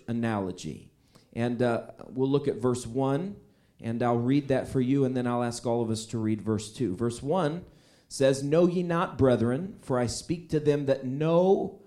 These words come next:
the law." So we know his audience here. He's speaking to,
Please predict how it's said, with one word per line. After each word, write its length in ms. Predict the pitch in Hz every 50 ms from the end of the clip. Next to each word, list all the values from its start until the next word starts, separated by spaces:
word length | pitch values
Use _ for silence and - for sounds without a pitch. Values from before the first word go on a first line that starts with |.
| _ _ _ _ -
the 140 | 127 151 160
law." 480 | 165 175 180 185 170 131 90 - -
So 460 | - - - - 135 135 123 113 - -
we 120 | 131 139
know 200 | 139 143 147 151
his 220 | 143 147 143 123 135
audience 500 | 135 135 143 151 156 151 143 - - -
here. 260 | 143 139 139 151 156
He's 280 | 147 139 135 120 -
speaking 480 | - - - 139 135 139 139 139 135 135
to, 400 | - - 131 127 123 123 120